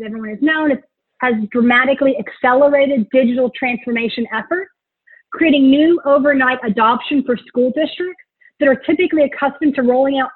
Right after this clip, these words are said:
technology like transformation slowly. And this is an example of digital transformation by necessity. And Teladvance is here to be a resource for school districts. For example, we have,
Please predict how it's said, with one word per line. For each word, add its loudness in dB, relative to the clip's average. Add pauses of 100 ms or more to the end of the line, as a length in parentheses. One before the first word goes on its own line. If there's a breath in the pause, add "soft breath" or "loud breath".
technology -2
like -2 (260)
transformation -4 (160)
slowly. 2 (640 loud breath)
And 6
this 2
is 0
an 4
example 0
of -2 (180)
digital 2
transformation -4
by 2
necessity. -6 (260 soft breath)
And -4
Teladvance 2
is 0 (140)
here 2
to 2
be 2
a 0
resource 0 (100)
for -4
school 0
districts. -10 (680 soft breath)
For 4
example, 0 (360 loud breath)
we 2
have, -2